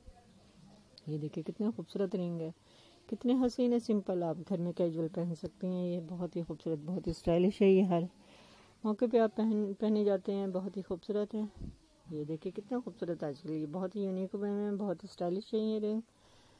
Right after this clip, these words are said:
اور آپ کو ہماری ویڈیو پسند آتی ہے تو ہماری ویڈیو کو لائک اور سبسکرائب ضرور کیجیے گا، اپنے کمنٹس کے ذریعے ہمیں بتاتے رہیے گا کہ آپ کو ہماری ویڈیو کیسی لگی۔ انشاءاللہ ہم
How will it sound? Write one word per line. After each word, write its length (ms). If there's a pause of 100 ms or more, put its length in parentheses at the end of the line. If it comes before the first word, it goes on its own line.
(460)
اور 160
آپ 240
کو 80
ہماری 300
ویڈیو 300
پسند 280
آتی 240
ہے 40
تو 120
ہماری 220
ویڈیو 280
کو 60
لائک 300
اور 60 (100)
سبسکرائب 540
ضرور 280
کیجیے 300
گا، 80
اپنے 240
کمنٹس 340
کے 80
ذریعے 240
ہمیں 180
بتاتے 380
رہیے 340
گا 140
کہ 140
آپ 160
کو 140
ہماری 240
ویڈیو 280
کیسی 280
لگی۔ 480 (120)
انشاءاللہ 480
ہم 160